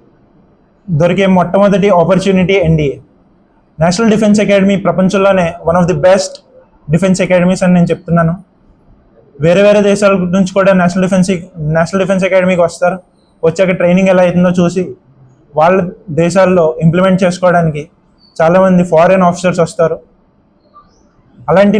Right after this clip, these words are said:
నేషనల్ డిఫెన్స్ అకాడమీలో ట్రైనింగ్ మూడు సార్లు, three years ట్రైనింగ్ చాలా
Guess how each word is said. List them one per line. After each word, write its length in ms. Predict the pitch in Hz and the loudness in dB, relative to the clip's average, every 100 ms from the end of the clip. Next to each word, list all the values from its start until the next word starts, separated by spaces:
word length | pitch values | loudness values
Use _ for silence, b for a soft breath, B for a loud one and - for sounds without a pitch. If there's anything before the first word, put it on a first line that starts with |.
| 196 | 0
నేషనల్ 240 | 190 208 | 0 0
డిఫెన్స్ 240 | 208 208 208 | 0 0 0
అకాడమీలో 380 | 202 196 202 196 196 | 0 0 0 0 0
ట్రైనింగ్ 340 | 180 180 175 151 _ - | 0 0 -2 -8 _ -6
మూడు 160 | 160 180 185 | -2 0 0
సార్లు, 300 | 180 180 160 - _ _ _ _ _ _ _ _ _ _ _ _ - | 0 0 -4 -8 _ _ _ _ _ _ _ _ _ _ _ _ -4
three 220 | 165 208 196 | 0 2 2
years 200 | 190 185 - - - | 0 -2 -10 -12 -2
ట్రైనింగ్ 380 | 170 185 170 160 - _ _ _ _ _ _ _ _ _ _ _ _ _ _ _ _ _ _ _ _ - - | 0 2 0 -4 -10 _ _ _ _ _ _ _ _ _ _ _ _ _ _ _ _ _ _ _ _ -14 -4
చాలా 180 | 175 | 0